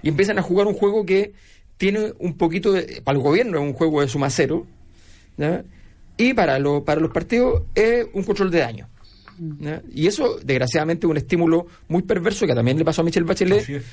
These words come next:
Speaker 1: que, que, que afecta mucho al, al, al proceso de, de gobernar, ¿no? Y hace muy difícil salir de allí. Em, el presidente Piñera entonces desesperadamente tiene que señalar a los partidos, no me saquen presidenciales a la palestra, no hagan esto, y empiezan eso,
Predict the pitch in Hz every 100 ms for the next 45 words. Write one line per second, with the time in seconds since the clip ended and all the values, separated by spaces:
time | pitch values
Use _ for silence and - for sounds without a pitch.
0 | - - 170 165 156 120 160 175 156 156
1 | 202 - 202 220 233 208 - 202 208 196
2 | 185 196 208 208 190 175 165 160 151 131
3 | 214 254 113 - - 120 - - - 143
4 | 180 196 233 220 233 226 170 170 247 220
5 | 196 120 - - - - - - - -
6 | - 160 156 151 151 151 160 - - -
7 | 156 147 147 170 165 165 175 175 175 165
8 | 156 151 160 180 175 165 165 160 160 165
9 | 165 165 - 202 190 165 160 147 160 156
10 | 175 127 131 143 143 123 120 139 214 196
11 | 185 147 143 139 165 208 196 156 156 -
12 | - 160 196 196 196 196 202